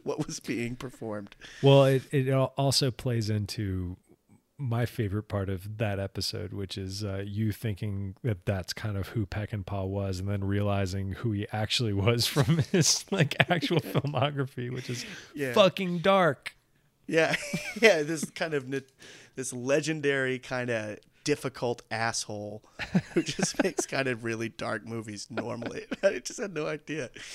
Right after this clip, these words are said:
Speaker 2: And
Speaker 1: No
Speaker 2: here he
Speaker 1: idea.
Speaker 2: is, uh, yeah.
Speaker 1: Yeah.
Speaker 2: Making, making a smiley face on a dollar bill.
Speaker 1: Anyway, that will do it for this week's Mea Culpa.
Speaker 2: <laughs> Mea Culpa section. <laughs> Okay.
Speaker 1: So, yeah, let's get into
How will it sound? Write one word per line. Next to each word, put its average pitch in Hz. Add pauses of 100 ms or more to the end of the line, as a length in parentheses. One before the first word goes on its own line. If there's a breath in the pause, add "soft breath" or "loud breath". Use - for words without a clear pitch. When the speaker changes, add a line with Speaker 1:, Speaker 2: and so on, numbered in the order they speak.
(480 loud breath)
Speaker 2:
And 202
Speaker 1:
No 196
Speaker 2:
here 190
he 175
Speaker 1:
idea. 175
Speaker 2:
is, 160
uh, 156
yeah. 156 (840 soft breath)
Speaker 1:
Yeah. 170
Speaker 2:
Making, 123
making 131
a 139
smiley 139
face 107
on 107
a 104
dollar 101
bill. 92 (380)
Speaker 1:
Anyway, 107 (240)
that 156 (200)
will 139
do 143
it 151
for 123
this 120
week's 117 (220)
Mea 104
Culpa. - (280)
Speaker 2:
<laughs> -
Mea 123
Culpa -
section. -
<laughs> - (400 loud breath)
Okay. 131 (580 loud breath)
Speaker 1:
So, -
yeah, -
let's 170
get 196
into 160